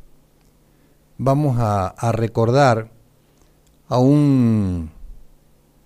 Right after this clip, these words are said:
a un pensador, a un filósofo,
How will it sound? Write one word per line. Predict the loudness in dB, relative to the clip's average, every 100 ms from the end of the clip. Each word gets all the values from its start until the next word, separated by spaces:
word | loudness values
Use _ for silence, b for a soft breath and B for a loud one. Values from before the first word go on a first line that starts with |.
| _ _ _ _ _ -6
a | -2
un | 0 0 -2 -4 -4
pensador, | -2 0 -2 0 2 4 2 0 -8 -18 -20 -20 -20 -12
a | -4
un | -2 -2
filósofo, | -6 -2 2 2 0 -8 -8 -10